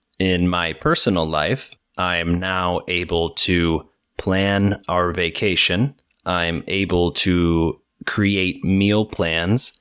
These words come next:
and find new recipes using the ingredients I already have. I'm able to create a new exercise plan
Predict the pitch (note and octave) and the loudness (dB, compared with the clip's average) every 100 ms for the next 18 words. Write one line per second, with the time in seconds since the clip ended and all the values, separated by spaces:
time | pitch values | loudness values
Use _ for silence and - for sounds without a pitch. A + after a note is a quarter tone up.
0 | _ _ - F2+ E2+ E2+ D#2+ D#2 - _ | _ _ -4 -2 0 0 -2 -4 -6 _
1 | - - G#2 G2+ G2 F#2+ - - F#2+ G#2 | -14 -4 0 0 0 0 -2 0 2 6
2 | C3+ G#2+ G#2+ - F2 E2+ D#2+ F2+ - - | 6 4 2 0 -2 0 0 2 -2 -2
3 | _ F2+ F#2+ F#2+ F#2+ F#2 F2+ E2 D#2+ F2+ | _ -2 0 2 2 2 2 0 -2 -2
4 | F2+ E2+ G2+ G2+ F#2+ F2 - F#2 F#2 - | 0 0 0 0 0 -2 -2 -2 -2 2
5 | G2 F#2+ F#2+ E2+ E2+ G2 E2+ G2+ C3 - | 2 2 0 -2 -2 -2 -2 -2 -6 -12
6 | _ _ E2 E2+ E2 E2+ - G2 F#2 F2 | _ _ -2 0 0 0 0 0 2 0
7 | - F#2 - F2+ F2+ F2+ F2+ - _ E2+ | 2 -2 0 -2 0 0 0 -4 _ -4
8 | E2 D#2+ D#2+ - - F#2 G2+ G#2 G2+ G2 | 0 0 0 -4 -2 0 2 4 4 2
9 | - A2 - A2+ G2 F2+ D#2+ D#2 - - | 0 -4 -2 0 0 0 -2 -2 -4 -4
10 | F2+ E2 E2+ C3 C#3 | -4 -2 -2 -2 -4